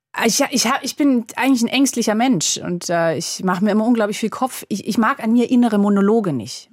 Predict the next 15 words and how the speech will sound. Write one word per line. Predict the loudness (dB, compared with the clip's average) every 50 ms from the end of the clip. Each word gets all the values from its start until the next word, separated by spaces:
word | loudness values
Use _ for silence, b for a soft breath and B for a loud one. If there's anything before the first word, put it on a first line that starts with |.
| -12 -8
Also | -4 -2 -2 -2
es | -2 -4
passieren | -2 -2 -2 -2 0 0 -2 -2
ganz | -2 -2 -4 -4 -4
oft | -4 -4 -4 -4
Situationen, | -6 -4 -2 -4 -2 -2 -2 0 2 2 2
da | 2 0
bin | -2 -2 -2 -2
ich | -2 -2 -4 -4
in, | -2 0 0 0 0 -2
ähm, | -2 -2 -2 0 -2 -2 -4 -6 -8 -10
Diskussionen, | -10 -8 -8 -8 -4 0 0 2 2 2 2 2 0 0 -2
in | -2 -2 -2 -2 -2 -2 -4 -8
Podien, | -4 -2 0 0 0 0 0 0 2 0 0 -2 -2 -4
äh, | -6 -8 -10 -10